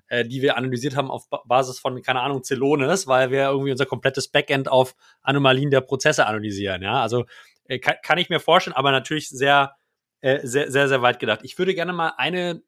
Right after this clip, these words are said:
äh, meiner Hypothesen, die du auch kurz angerissen hast, auch nochmal in den Raum stellen zur Diskussion. Und das ist so ein bisschen die Übersättigung von Kanälen, ja. Also,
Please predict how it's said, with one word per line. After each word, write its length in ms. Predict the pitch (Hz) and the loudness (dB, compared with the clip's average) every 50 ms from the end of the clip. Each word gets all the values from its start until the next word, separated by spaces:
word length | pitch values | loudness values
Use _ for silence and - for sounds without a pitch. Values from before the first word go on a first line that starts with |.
| _ - | _ -12
äh, 100 | 156 143 | -10 -8
meiner 540 | 135 127 135 143 156 156 151 147 147 143 | -4 -4 -2 -2 -2 -2 -2 -2 -2 -4
Hypothesen, 720 | - 156 - 151 139 - 156 151 160 160 165 165 160 151 - _ _ _ _ _ _ _ - | -6 -10 -12 -14 -8 -4 -4 -2 -2 -2 -4 -6 -8 -8 -12 _ _ _ _ _ _ _ -8
die 60 | 143 | -2
du 80 | 131 135 | 0 2
auch 160 | 131 131 - | 2 2 0
kurz 220 | - 175 - - | -4 -8 -6 -6
angerissen 320 | 143 156 160 156 143 165 151 | -6 -6 -4 -4 -2 -4 -4
hast, 120 | - - | -4 -4
auch 60 | 151 | -4
nochmal 220 | 156 160 147 135 127 | -4 -2 -2 -2 -2
in 60 | 123 | 0
den 40 | 110 | 0
Raum 160 | 113 117 120 | 0 0 0
stellen 160 | - 147 127 | -2 -6 -6
zur 140 | - 131 117 | -4 -4 -6
Diskussion. 400 | 113 - - 127 117 117 127 135 139 139 | -6 -6 -4 -4 -2 -2 -2 -2 -2 -4
Und 180 | 123 113 - | -6 -6 -6
das 140 | - 127 - | -6 -6 -6
ist 140 | 151 - - | -8 -10 -8
so 80 | 147 143 | -8 -8
ein 80 | 135 | -6
bisschen 260 | 143 - - 160 143 | -6 -6 -6 -8 -8
die 80 | 127 143 | -10 -10
Übersättigung 680 | - 175 147 147 139 117 131 143 143 - 143 147 143 131 | -10 -6 -2 0 2 2 2 2 0 0 -2 -2 -2 -2
von 180 | - - 139 131 | 0 -2 -2 -2
Kanälen, 560 | - 135 123 120 123 127 123 110 98 92 92 | -2 -4 -2 0 2 4 4 4 2 0 -2
ja. 240 | 92 101 120 131 - | 0 0 2 2 2
Also, 460 | 131 123 120 123 131 131 127 127 | 0 -2 0 2 4 4 4 2